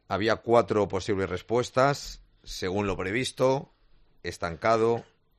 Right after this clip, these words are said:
agotado o sin calificar. El sin calificar es que tampoco sabes lo, lo que decir o cómo, cómo lo ves. Quedan tres horas para votar.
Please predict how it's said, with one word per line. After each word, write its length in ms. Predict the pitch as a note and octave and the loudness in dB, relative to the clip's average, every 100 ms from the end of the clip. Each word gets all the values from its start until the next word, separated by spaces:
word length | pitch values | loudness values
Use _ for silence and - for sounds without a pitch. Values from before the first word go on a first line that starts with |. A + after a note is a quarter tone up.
| _ - | _ -8
agotado 720 | E2+ E2+ F#2+ G2+ G2 G#2 - | -6 -6 -2 -2 0 -2 -4
o 140 | F2 | -12
sin 320 | - G2+ G2+ | -8 -8 -8
calificar. 480 | F2+ E2 D#2+ F2 F#2 | -8 -10 -10 -6 -6
El 60 | D#2+ | -6
sin 120 | E2 | -12
calificar 480 | D#2+ D#2+ E2 G#2 G2+ | -12 -12 -6 -2 -2
es 280 | A2 - _ _ _ _ | -2 -6 _ _ _ _
que 140 | F#2 | -12
tampoco 420 | E2+ E2 F2+ F2 | -10 -10 -10 -10
sabes 360 | F2 F2 E2+ E2+ | -8 -8 -8 -10
lo, 560 | E2+ D#2+ D#2 D2+ D#2 | -10 -8 -10 -14 -18
lo 120 | E2 D#2 | -16 -12
que 120 | E2+ | -10
decir 340 | E2+ A#2 C3+ | -8 -6 -4
o 80 | A#2+ | -4
cómo, 340 | F#2+ E2 D2+ | -4 -10 -14
cómo 200 | - E2+ | -14 -12
lo 100 | D#2+ | -12
ves. 300 | C#2 - - _ - - - - - - _ _ _ _ _ _ _ _ _ _ _ - _ | -14 -18 -20 _ -20 -20 -20 -20 -20 -20 _ _ _ _ _ _ _ _ _ _ _ -20 _
Quedan 440 | A#2+ B2 C3 B2 G#2+ | 0 6 6 4 0
tres 220 | A2+ G2+ | 0 0
horas 240 | A#2 G#2+ | 0 0
para 600 | - G2+ F#2+ F2+ F2 D#2+ D#2+ | 0 0 2 2 2 -2 -4
votar. 580 | F2+ F2+ B2+ D#3 G3 | -6 4 6 6 0